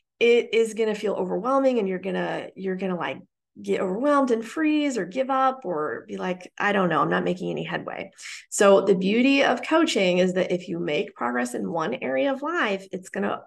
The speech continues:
it's gonna apply to some of these other things too, okay? So it's kind of an exponential effect. So pick your one thing, write it down, keep it, you know, put it in your work,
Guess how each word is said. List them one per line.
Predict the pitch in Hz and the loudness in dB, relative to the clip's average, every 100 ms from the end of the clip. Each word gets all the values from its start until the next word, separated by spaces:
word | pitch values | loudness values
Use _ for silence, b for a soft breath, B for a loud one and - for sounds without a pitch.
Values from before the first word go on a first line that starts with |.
| - | -8
it's | 196 - | -8 -4
gonna | 220 | -2
apply | 202 196 196 196 | -2 0 0 2
to | 190 | 0
some | 185 | 0
of | 180 | 2
these | 175 | 0
other | - - | -2 -4
things | 180 - 185 - | -4 -6 -8 -6
too, | 254 160 - - | 0 0 0 -6
okay? | 160 165 147 202 B B - | -4 0 0 0 B B -4
So | 180 | 0
it's | 170 | 0
kind | - 214 | 2 2
of | 202 | 4
an | 190 | 2
exponential | - - 151 160 - - | 0 -4 -4 -4 -4 -6
effect. | - - - | -6 -8 -6
So | - 160 B B - | -4 -4 B B -4
pick | 185 185 | -2 6
your | 208 | 6
one | 185 294 | 8 6
thing, | 294 240 240 240 | 8 8 8 6
write | 170 170 254 | 6 6 6
it | 277 | 6
down, | 233 220 220 220 226 226 | 4 6 6 6 4 0
keep | - 202 208 | -2 -2 2
it, | 214 - | 2 2
you | 185 | 0
know, | 165 151 151 - - | 0 0 -4 -6 -6
put | 208 | -4
it | |
in | 233 | -2
your | 277 | -2
work, | 240 214 - | -2 -4 -6